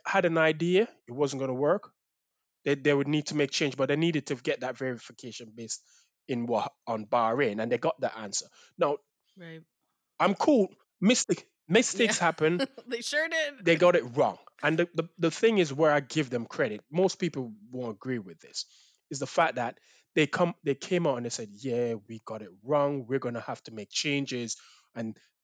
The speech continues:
Speaker 1: you know, we've, we've started the process of making those changes. We're doing things differently. We're seeing where we're making significant gains by taking a different approach to what we're doing."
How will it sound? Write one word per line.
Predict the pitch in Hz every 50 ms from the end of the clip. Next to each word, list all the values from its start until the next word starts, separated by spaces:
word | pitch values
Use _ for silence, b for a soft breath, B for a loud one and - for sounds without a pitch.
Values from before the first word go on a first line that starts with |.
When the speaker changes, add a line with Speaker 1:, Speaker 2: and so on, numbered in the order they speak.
| _ _ _ _
Speaker 1:
you | - 135
know, | 123 117 110
we've, | 104 101 107 135 135 135 131 123 - - _
we've | - 120 113 -
started | - - - - - 151 160 160 160 - - 147 131
the | 120
process | - - - 143 123 - - 120 - -
of | 107 95
making | 110 123 131 131 - 123
those | 117 113 107 -
changes. | - - 113 107 104 - 107 101 -
We're | - 107 101 - -
doing | 139 147 147 135
things | 135 - 123 117 113 -
differently. | - 113 - - 120 107 107 104
We're | 107 104
seeing | - - - - 160 160 160 151 139 135 120 110 b b b b b b _
where | - 123 120
we're | 120 117 107
making | 104 98 101 123 147 143 127 - - 120 104
significant | 98 - - 123 104 123 131 135 - - 123 - - 117 110 104 92
gains | - 131 123 110 107 104 101 - b b b b b _ -
by | 104 104 107 98 _ _ _ -
taking | - 147 120 - 120 110
a | 107
different | 101 - 113 - - 104 104 - -
approach | - _ - - 113 101 - -
to | - 110
what | 107 95
we're | 101 104 104
doing." | 107 170 190 127 87